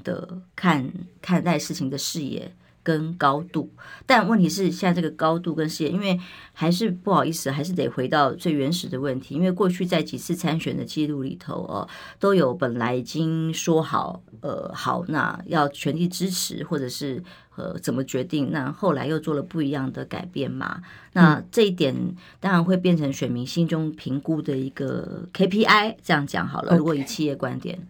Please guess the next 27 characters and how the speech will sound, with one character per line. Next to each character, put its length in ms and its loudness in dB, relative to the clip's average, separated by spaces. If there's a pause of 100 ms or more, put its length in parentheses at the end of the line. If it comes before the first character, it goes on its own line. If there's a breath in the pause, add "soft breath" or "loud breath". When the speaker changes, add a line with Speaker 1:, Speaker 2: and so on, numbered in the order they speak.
Speaker 2:
好， 280 -10 (340 soft breath)
呃， 580 10 (1120)
我 380 12
们 420 10
知 160 2
道 180 8
郭 220 4
董 200 4 (380)
他 200 0
以 120 -2
前 200 -2
的 60 -2
背 160 2
景， 240 -10
他 120 -4
不 120 0
是 160 0
政 180 2
治 140 -4
人 180 -6 (120)
物。 100 -4
Speaker 1:
是。 260 -2 (380 loud breath)
Speaker 2:
那 520 8 (140)
我 400 6
也 260 6
不 200 2
是。 380 4